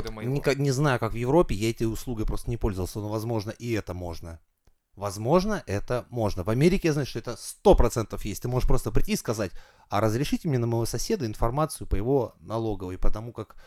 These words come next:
Speaker 1: он у меня тут, извините меня, простой библиотекарь, вчера приехал на Феррари, а половина его библиотеки обдолбанной ходит».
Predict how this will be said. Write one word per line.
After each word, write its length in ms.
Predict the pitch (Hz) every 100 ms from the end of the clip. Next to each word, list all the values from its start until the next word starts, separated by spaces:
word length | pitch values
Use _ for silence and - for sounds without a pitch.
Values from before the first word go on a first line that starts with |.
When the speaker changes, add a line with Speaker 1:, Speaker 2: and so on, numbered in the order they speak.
| - _ _ _ -
Speaker 1:
он 140 | 120
у 60 | 123
меня 240 | 123 113
тут, 240 | 113 - -
извините 400 | 117 127 123 -
меня, 280 | 113 113 104
простой 560 | - 127 - - 120 101
библиотекарь, 760 | 113 117 123 220 233 104 - -
вчера 320 | - 120 113
приехал 420 | - 156 170 95
на 100 | 104
Феррари, 640 | - 147 143 117 87 78 - _
а 100 | 104
половина 360 | - 123 143 139
его 80 | 123
библиотеки 560 | 123 143 147 220 -
обдолбанной 640 | 120 120 131 131 104 104 107
ходит». 440 | - - 92 -